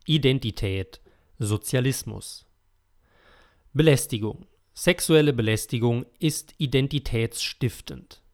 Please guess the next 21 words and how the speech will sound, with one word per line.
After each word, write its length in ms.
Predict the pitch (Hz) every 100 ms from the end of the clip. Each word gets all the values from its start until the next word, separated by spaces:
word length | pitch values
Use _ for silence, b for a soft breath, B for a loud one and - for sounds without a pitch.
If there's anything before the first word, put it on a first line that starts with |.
| _ b b b b b -
Das 220 | 135 -
liberale 480 | 151 151 143 170 175
Magazin 600 | 127 113 107 - 117 110
Novo 500 | 117 156 113 107 110
stellt 460 | - - 123 123 -
Ella 300 | 147 156 156
Whelans 600 | 127 120 127 127 127 -
neues 400 | 117 110 107 101
Buch 400 | - 139 139 - b b b
Was 220 | 156 165
Frauen 520 | - 110 110 123 123
wirklich 520 | 101 110 - 143 - 110
wollen 440 | 120 123 107 95
vor. 480 | - 120 101 95 123 _ _ _ _ _ B B B B
In 100 | 131
Zeiten 400 | - 156 185 170
der 140 | 143 131
Sexualskandale 1120 | 143 - 120 117 127 - 131 117 113 117 120
und 220 | 139 117
des 100 | 117
Postfeminismus 1120 | - 170 - - 120 110 117 110 127 123 -